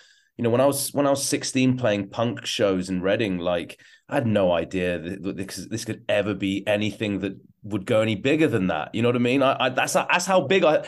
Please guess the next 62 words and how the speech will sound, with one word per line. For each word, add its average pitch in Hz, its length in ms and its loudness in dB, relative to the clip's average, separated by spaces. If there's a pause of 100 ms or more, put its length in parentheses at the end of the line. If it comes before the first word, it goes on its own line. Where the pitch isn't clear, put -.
I'd 147 240 2
made 170 240 4
it 110 120 2
at 87 120 -4
that - 200 -2
point. 80 340 -6 (100)
I, 135 140 0
you 156 80 2
know, 156 100 6
I, 151 360 4
I, 170 240 4
I 175 120 4
was, 165 140 4
I - 60 2
was 143 100 2
the 135 80 -6
king 202 240 0
of 196 80 2
the 175 80 4
world, 104 420 4
you 120 60 0
know, 113 180 2 (220)
me 160 140 4
and 180 60 4
my 170 120 8
little, 165 180 6
<laughs> - 160 2
my, 220 140 8
me 190 100 4
and 185 80 2
my 170 60 8
other 170 200 6 (540)
three 190 400 8
bandmates 165 640 6
at - 80 -4
sixteen 165 480 0
years 160 180 2
old 147 280 4
playing, 156 320 4
you 147 80 4
know, 147 340 4 (580)
these 139 200 -4
tiny 147 260 0
clubs, 139 440 0
like, 127 220 -2
that, 123 260 0
that 107 160 2
was 127 140 0
it. 147 200 6
We'd 110 200 0
made 123 220 2
it. 101 120 -6
But, - 380 2
um, 107 180 2
but 170 120 4
anyway, 147 220 6
yeah, 104 140 4
it's, 98 180 -6
it's, - 160 -8
it 113 140 -4
is 117 140 -4
interesting. 95 580 -6